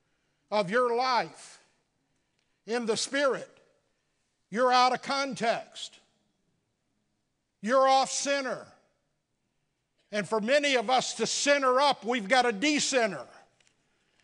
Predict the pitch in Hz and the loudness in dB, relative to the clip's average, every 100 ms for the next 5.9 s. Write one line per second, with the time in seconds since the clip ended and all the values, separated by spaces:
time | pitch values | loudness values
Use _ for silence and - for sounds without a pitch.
0 | _ - 233 214 269 233 - 277 202 - | _ -6 -2 2 4 2 2 2 0 -6
1 | - - 285 277 262 277 220 - 302 285 | 0 2 2 2 0 0 -2 0 0 0
2 | 240 240 269 254 220 226 - - 311 294 | -4 0 4 4 2 2 2 4 4 2
3 | 214 135 - _ _ _ _ _ _ _ | -2 -6 -16 _ _ _ _ _ _ _
4 | _ _ _ _ 170 269 262 277 277 294 | _ _ _ _ 2 2 4 2 4 4
5 | 320 285 262 226 220 - 247 214 151 | 4 2 0 0 -2 -2 -2 -2 -6